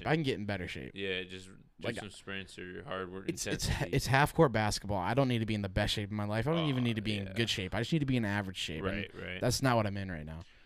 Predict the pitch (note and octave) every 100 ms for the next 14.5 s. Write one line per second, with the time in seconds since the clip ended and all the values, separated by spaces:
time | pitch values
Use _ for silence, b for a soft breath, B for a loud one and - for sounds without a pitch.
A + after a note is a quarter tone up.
0 | - A2 A2 G2+ G#2 F2+ F2 - E2+ -
1 | - F#2 G2 C#3+ C#3 A2 A2+ A2 G#2 G2
2 | G2+ F#2+ G2 - G2 F2+ F2+ F2+ F2 _
3 | _ - F2 F#2 G#2+ A2+ G#2 G2+ F#2 E2
4 | b b b b A2 D3 A#2 G#2 G#2+ A#2
5 | A#2+ A#2+ C3 - - _ _ _ _ -
6 | _ _ _ - - A2 C#3 C3+ B2 G#2+
7 | - - - - A2 A2+ - A2 G2+ F2+
8 | G2+ - - - A#2 B2 A2+ A#2+ B2 A2+
9 | - - - D3 E3+ E3 - D#3 D3+ D#3
10 | B2+ G3 F#3 C#3 B2+ D#3+ A#2+ G#2 C3+ A2
11 | G2 A2 B B B - D3+ C#3+ - -
12 | - E3 A#2+ E3 - D#3+ E3 - B2+ B2
13 | B2+ B2 - F#2+ - B2+ - G#2+ G2+ D2+
14 | - - A2+ G#2+